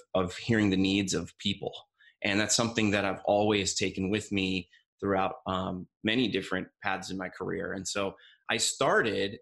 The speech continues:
at your question about how did I get into co-working, um, I actually started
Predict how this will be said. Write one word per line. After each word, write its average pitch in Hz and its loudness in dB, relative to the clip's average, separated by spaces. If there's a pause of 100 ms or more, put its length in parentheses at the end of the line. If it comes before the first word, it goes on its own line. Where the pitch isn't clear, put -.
at 107 -4
your 104 0
question 143 -2
about 98 -2
how 113 -2
did 107 -2
I 104 0
get 107 -2
into 101 -6 (120)
co-working, 95 -4 (460)
um, 98 -2
I 110 2
actually 139 0
started 117 0